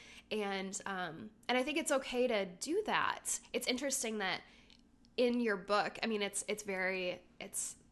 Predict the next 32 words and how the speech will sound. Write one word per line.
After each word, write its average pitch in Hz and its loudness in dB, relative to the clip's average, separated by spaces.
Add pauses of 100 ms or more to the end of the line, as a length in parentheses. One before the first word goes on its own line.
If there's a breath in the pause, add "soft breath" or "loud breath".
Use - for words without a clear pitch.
(340)
it's 208 -6
a, 190 -10
it's 214 -10
poetry. 185 -2
So 180 0 (440 loud breath)
there's 196 -2
this, 196 -4 (260)
the 208 0
beauty 196 -2
of, 185 -2
of, 175 -6
um, 202 -10 (180)
each - 0
poem 190 -4
having 185 -6
sort 180 -6
of 180 -8
a 170 -10
different 175 -10
meaning 170 -10
and, 170 -12
like, 165 -12
a 190 -8
different 185 -8 (380 soft breath)
perspective, 175 -6
which 196 -8
is 190 -6
so 185 -4
cool. 180 -4
But, - -2 (960 loud breath)
but 247 4
we, 247 0